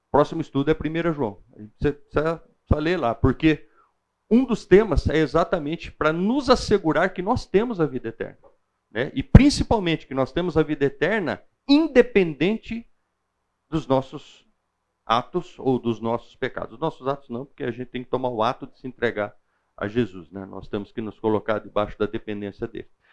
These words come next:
Mas, em suma, esse é um,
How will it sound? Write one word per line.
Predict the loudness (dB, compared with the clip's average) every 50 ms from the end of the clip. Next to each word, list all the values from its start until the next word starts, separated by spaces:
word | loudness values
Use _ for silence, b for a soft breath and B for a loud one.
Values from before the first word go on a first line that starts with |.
| b b b b b
Mas, | 2 2 2 0 -4 -10 -14 -18 _ _ _ -4
em | -4 -4
suma, | 0 2 0 2 0 0 -8 -12 _ _ _ _ _ _ _ _ _ _ _ _ _ _ -4
esse | 0 0 0 0 0 0 2
é | 2 2
um, | 0 -2 -6 -8 -10